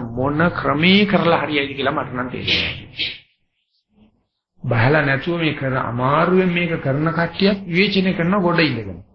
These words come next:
ඉතින් මේ මිනිසුන්ගේ මොළ ධාතු සුද්ධ කරන්න අනේ මට නම් තේරෙන්නේ නැහැ කියලා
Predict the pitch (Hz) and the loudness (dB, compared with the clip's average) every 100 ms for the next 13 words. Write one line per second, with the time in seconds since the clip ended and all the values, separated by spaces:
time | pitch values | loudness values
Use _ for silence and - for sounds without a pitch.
0 | _ _ _ _ _ 151 156 139 135 160 | _ _ _ _ _ -8 -4 0 2 2
1 | 175 160 170 165 151 151 151 147 147 143 | 2 0 0 0 2 2 2 0 0 -2
2 | 147 143 139 135 151 147 139 151 127 - | -2 -2 0 0 0 -2 -2 0 -2 -2
3 | 151 147 147 131 127 123 123 123 180 | -8 -6 -4 -4 -4 -6 -6 -6 -6